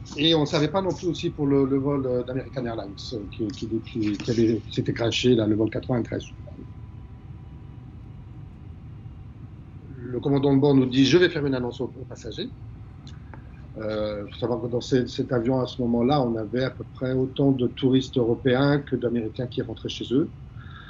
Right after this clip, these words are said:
Donc c'était, euh, ouais, c'était la rentrée, on va dire. Donc, euh, je me souviens, moi, j'étais, je décollais en porte cinq droite du, du, du sept cent quarante-sept, et à ma gauche, pour mes premiers passagers, hein,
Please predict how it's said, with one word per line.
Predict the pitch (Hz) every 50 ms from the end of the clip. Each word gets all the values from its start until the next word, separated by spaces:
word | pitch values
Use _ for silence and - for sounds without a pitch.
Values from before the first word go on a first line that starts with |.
| - - - - - - -
Donc | 101 98 -
c'était, | - 107 - - 120
euh, | 107 107 104 98 98 95 92 - - - - - - - - - - - - - - - -
ouais, | 104 110 117
c'était | - - - -
la | 101 92
rentrée, | 92 95 98 - - 156 175
on | 160 120
va | 117 113
dire. | 117 143 165 170 131
Donc, | 120 117 113 113 107 104 - - -
euh, | 110 101 - - - - - - - - - - - - - - - - - - - - - - - - - - -
je | 123 110 120
me | 120
souviens, | 117 117 135 127 175 180
moi, | 160 143
j'étais, | 135 147 135 - 147 131
je | 120 135
décollais | 139 131 131 - 151 143
en | 139 131
porte | - - 131 - - 135
cinq | 127 - 139 131 120 - - 135
droite | 123 107 113 104 104 143 156 143 151 - 139
du, | - 113 113 117 113 113 113 113 110
du, | 110 117 113 113
du | 113 113 113
sept | - 143 135
cent | - 127
quarante-sept, | 120 131 117 113 110 - - 175 160 -
et | - 131 120
à | 113
ma | 107 110 110
gauche, | - - 135
pour | 135 - 120
mes | 113 113
premiers | 113 - 127 120 120
passagers, | - 123 - - 131 113 113 160 175 170 151
hein, | 135 127 123 120 117